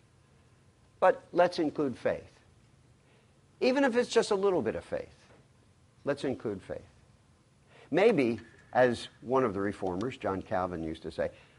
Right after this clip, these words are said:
let's say all that we have to contribute is one pebble's worth of faith. One pebble's worth. But it's faith added to that. But there's a third possibility.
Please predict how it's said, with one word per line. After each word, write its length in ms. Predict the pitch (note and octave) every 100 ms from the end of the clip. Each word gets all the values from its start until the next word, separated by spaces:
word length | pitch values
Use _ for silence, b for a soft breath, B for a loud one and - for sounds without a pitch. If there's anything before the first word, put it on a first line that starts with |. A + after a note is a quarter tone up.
| -
let's 200 | A3 -
say 220 | D#3 C#3 - - -
all 460 | B2+ F3+ A3+ A#3+
that 140 | G#3+ G#3
we 160 | E3+
have 200 | D3+ C#3+
to 80 | -
contribute 600 | C#3+ A#2+ - A#2 F#2 F2+
is 220 | - A2
one 460 | F#2+ G#2 C#3 G3 F3 - _ - -
pebble's 560 | D3 B2 F2+ D#2+ - - -
worth 200 | F#2 C#2 - - - _ _ _ _ _ _ _
of 100 | E2+ D#2+
faith. 220 | G2 E2 - _ _ _ _ _ _ _ _ _
One 160 | B2 B2+
pebble's 400 | B2 F2+ F2 -
worth. 160 | - - _ _ _ _ _
But 240 | - - - - _ - _ _ _ _
it's 140 | C3+
faith 300 | - A#2+ G2
added 320 | G#2+ B2+ B2+ -
to 100 | F2
that. 240 | G1+ G1+ - _ _ _ _ _ _ _ _ _ _ _ _ _ _ _ b b b -
But 100 | B2+
there's 200 | E3 C#3
a 40 |
third 480 | - B2 A#2+ A2+ D#2+ - _ _ _ _ _ _ _
possibility. 760 | - E2 - D#2+ D#2 D2+ D2